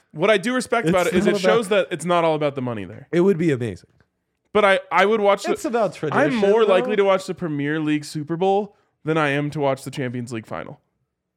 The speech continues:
Speaker 2: Whoa. But
Speaker 1: I don't care
Speaker 2: you're
Speaker 1: about
Speaker 2: not
Speaker 1: Borussia
Speaker 2: wrong.
Speaker 1: Dortmund.
Speaker 2: Mm, you're not wrong. They haven't made the final in a minute. <laughs>
Speaker 1: That's the
Speaker 2: They haven't
Speaker 1: last
Speaker 2: made
Speaker 1: one
Speaker 2: the
Speaker 1: I
Speaker 2: final.
Speaker 1: watched.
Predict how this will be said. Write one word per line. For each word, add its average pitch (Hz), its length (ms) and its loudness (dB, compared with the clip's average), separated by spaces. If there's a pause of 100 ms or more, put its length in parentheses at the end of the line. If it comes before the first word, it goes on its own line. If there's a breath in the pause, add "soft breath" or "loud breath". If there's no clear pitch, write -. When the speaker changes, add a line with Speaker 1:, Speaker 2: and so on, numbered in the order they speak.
(520)
Speaker 2:
Whoa. 113 1120 -4 (100)
But 123 100 0
Speaker 1:
I 196 60 4
don't 269 220 2
care 240 160 2
Speaker 2:
you're 262 40 4
Speaker 1:
about 254 280 2
Speaker 2:
not - 0 -
Speaker 1:
Borussia 208 480 -2 (160)
Speaker 2:
wrong. 196 180 0
Speaker 1:
Dortmund. 139 300 -8
Speaker 2:
Mm, 131 260 -10
you're 120 140 -4
not 120 220 -4
wrong. 101 340 -8 (260)
They 165 240 -2
haven't 196 300 -6
made 185 180 -4
the 175 80 -4
final 165 400 -6
in 165 60 -8
a 165 40 -10
minute. 113 440 -6
<laughs> 110 100 -14
Speaker 1:
That's - 0 -
the 107 80 -10
Speaker 2:
They 120 120 0
haven't 214 200 0
Speaker 1:
last 220 240 2
Speaker 2:
made 226 60 -2
Speaker 1:
one 220 80 2
Speaker 2:
the 214 60 2
Speaker 1:
I - 20 2
Speaker 2:
final. 202 100 0
Speaker 1:
watched. 180 460 -4